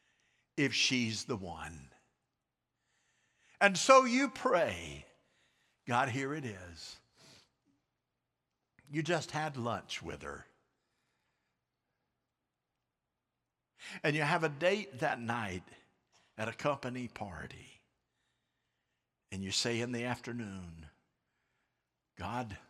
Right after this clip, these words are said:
if she shows up tonight, still a natural blonde, I'm going to know <laughs>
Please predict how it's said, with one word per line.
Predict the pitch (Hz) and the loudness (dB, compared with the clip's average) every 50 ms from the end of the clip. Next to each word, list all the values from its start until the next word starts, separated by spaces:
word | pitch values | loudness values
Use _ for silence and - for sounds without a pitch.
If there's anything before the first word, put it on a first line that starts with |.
| _ _ _ _ _ _ _ _ _ _ _ _ _ _ _ _ _ _ _ _ _ _ _ _ _ _ _ _ _ _ _ _ _ _ _ _ _ _ _ _ _ _ _ _ _ _ _ | _ _ _ _ _ _ _ _ _ _ _ _ _ _ _ _ _ _ _ _ _ _ _ _ _ _ _ _ _ _ _ _ _ _ _ _ _ _ _ _ _ _ _ _ _ _ _
if | - 180 - | -4 0 2
she | - - 214 190 | 2 2 2 2
shows | - - - 165 180 175 175 160 131 - | 2 2 2 0 0 0 0 -2 -2 -2
up | 135 156 143 123 - - | 0 0 -2 -2 -6 -10
tonight, | - - 107 95 87 82 76 71 - 87 90 - - - - _ _ _ _ _ _ _ _ _ _ _ _ _ _ _ _ _ _ _ _ _ _ _ _ _ _ _ _ _ _ _ _ _ _ _ _ _ _ _ _ _ _ _ _ _ _ _ _ _ _ _ _ _ _ _ _ - | -8 -8 -6 -6 -6 -6 -8 -8 -10 -12 -14 -16 -20 -20 -20 _ _ _ _ _ _ _ _ _ _ _ _ _ _ _ _ _ _ _ _ _ _ _ _ _ _ _ _ _ _ _ _ _ _ _ _ _ _ _ _ _ _ _ _ _ _ _ _ _ _ _ _ _ _ _ _ -2
still | - - - - - 180 185 185 180 180 165 - | 2 2 2 4 6 6 6 6 4 2 0 -2
a | 175 165 | -2 -4
natural | 147 147 160 160 151 143 - - - - - 135 | -4 -4 -4 -4 -2 -4 -4 -6 -10 -10 -10 -10
blonde, | 117 117 113 107 95 85 - - - 82 82 - - - - - - _ - _ _ _ _ _ _ _ _ _ _ _ _ _ _ _ _ _ _ _ _ _ _ _ _ _ _ _ _ _ _ _ _ _ _ _ _ _ _ _ _ _ _ _ _ _ _ _ _ _ _ _ _ _ _ _ _ | -8 -8 -8 -6 -6 -8 -12 -12 -14 -16 -16 -16 -18 -20 -20 -20 -20 _ -20 _ _ _ _ _ _ _ _ _ _ _ _ _ _ _ _ _ _ _ _ _ _ _ _ _ _ _ _ _ _ _ _ _ _ _ _ _ _ _ _ _ _ _ _ _ _ _ _ _ _ _ _ _ _ _ _
I'm | 120 135 160 190 185 | 6 6 6 6 4
going | 160 165 170 175 170 175 170 147 - | 2 2 4 4 2 0 -2 -6 -6
to | - 135 123 | -6 -6 -6
know | 104 117 127 127 113 98 87 90 - - - - - _ _ _ - | -6 -6 -6 -4 -4 -4 -4 -4 -6 -8 -14 -20 -20 _ _ _ -18
<laughs> | - | -18